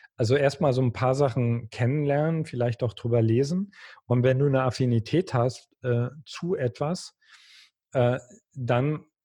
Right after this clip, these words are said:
lerne es einmal richtig. Das halte ich für ganz, ganz wichtig.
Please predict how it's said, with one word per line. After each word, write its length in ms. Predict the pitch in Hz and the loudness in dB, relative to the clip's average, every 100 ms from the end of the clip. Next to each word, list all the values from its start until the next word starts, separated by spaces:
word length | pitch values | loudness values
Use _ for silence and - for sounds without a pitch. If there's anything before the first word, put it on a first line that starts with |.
| _ | _
lerne 420 | 135 120 117 131 | 0 2 2 0
es 160 | 139 - | -2 -4
einmal 420 | - 120 117 123 | -4 -2 0 0
richtig. 480 | 107 110 - 95 - | 0 -2 -4 -12 -10
Das 220 | - 101 - | -6 -4 0
halte 200 | 110 - | -2 -4
ich 60 | - | -12
für 140 | 113 | -8
ganz, 260 | 107 101 - | -6 -6 -6
ganz 260 | 104 98 | -10 -10
wichtig. 460 | 110 101 - 110 - | -14 -16 -18 -20 -20